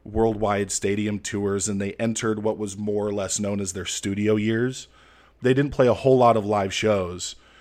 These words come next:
And, you know, towards the end, of course, as mentioned off the top, they did kind of that rooftop concert that is now completely legendary. But they didn't really play too many live shows in these years.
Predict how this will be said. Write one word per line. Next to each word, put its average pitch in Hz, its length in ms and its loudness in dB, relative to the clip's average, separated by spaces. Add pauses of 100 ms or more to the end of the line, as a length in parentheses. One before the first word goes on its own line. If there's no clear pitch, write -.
(200)
And, 185 160 -2
you 233 120 0
know, 120 120 4
towards 131 320 2
the 120 140 2
end, 117 80 2
of 110 100 -4
course, 104 240 0
as 104 220 -4
mentioned 104 400 -2
off - 240 -4
the 98 100 -6
top, 101 300 -2
they 104 100 -2
did 101 200 -8
kind 107 120 -6
of 101 100 -8
that 95 160 -6
rooftop 98 540 -8
concert 98 420 -6
that 92 140 -4
is 87 240 -8 (540)
now 101 360 0 (120)
completely 110 420 -2
legendary. 90 760 -4 (960)
But 143 160 4
they 156 80 2
didn't 214 200 0
really 185 160 2
play 165 200 -2
too 160 280 -4
many 131 260 0
live 110 260 2
shows 131 300 0
in 113 220 -2
these 101 260 -4
years. - 480 -6